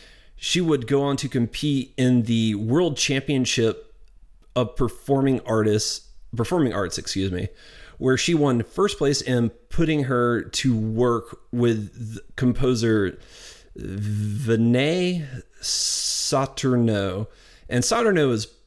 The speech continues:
pretty important because Saturno has contacts in Japan. And so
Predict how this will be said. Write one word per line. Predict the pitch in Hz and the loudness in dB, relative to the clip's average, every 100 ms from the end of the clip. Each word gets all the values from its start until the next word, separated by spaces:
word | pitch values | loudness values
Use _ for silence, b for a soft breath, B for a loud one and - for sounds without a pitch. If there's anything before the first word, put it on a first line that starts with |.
| - _ - | -20 _ 0
pretty | - 190 165 | 2 2 0
important | 120 - 117 113 123 120 | -2 0 0 2 2 2
because | 117 120 101 82 - | 2 0 -2 -6 -4
Saturno | 165 196 151 123 | 0 2 2 0
has | 127 98 | -2 -4
contacts | - - 120 123 123 127 - - | -6 -2 -2 0 -2 -4 -6 -4
in | 120 110 101 98 | 0 2 0 -2
Japan. | 107 117 - - 113 110 120 131 B B B B B B | -2 -2 -2 -2 -2 -2 -2 -2 B B B B B B
And | - 127 123 117 | -2 2 2 0
so | - - 139 123 113 95 | -2 0 2 2 2 -2